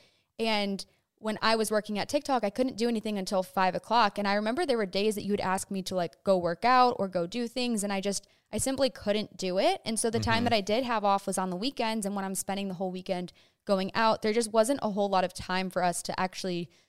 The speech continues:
Speaker 1: do other things that we, that you would have enjoyed a little bit more, that we would have gotten to know each other. But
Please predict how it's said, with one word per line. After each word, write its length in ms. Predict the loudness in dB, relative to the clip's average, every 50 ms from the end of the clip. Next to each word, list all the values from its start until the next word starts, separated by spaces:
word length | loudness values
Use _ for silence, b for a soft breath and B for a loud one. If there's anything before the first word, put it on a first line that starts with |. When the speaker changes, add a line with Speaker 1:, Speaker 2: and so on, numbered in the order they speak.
| b _
Speaker 1:
do 200 | -4 -2 -2 -2 -2 -2
other 440 | 0 0 2 2 2 0 0 -2 -6 -8 _ _ _
things 320 | -8 -8 -6 -6 -4 -4 -2
that 140 | -2 -2
we, 240 | -2 -2 -2 -4 -4 -4
that 140 | -4 -4 -2
you 180 | -2 -4 -2
would 120 | -2 0 -2
have 80 | 0
enjoyed 340 | -2 -2 0 2 4 4 4
a 40 | 4
little 140 | 2 2 2
bit 140 | 0 -2 -2
more, 240 | -4 -4 -2 -2 -2
that 80 | -2 -4 _ -8
we 100 | -6 -4 0
would 120 | 2 2
have 100 | 2 2
gotten 200 | 2 -2 -4 -4
to 120 | -6 -8 -8
know 120 | -6 -6 -6
each 140 | -4 -4
other. 340 | -2 0 2 2 2 2 0 -4 b b b b b b b _ _
But 360 | 0 2 2 2 0 -2 -8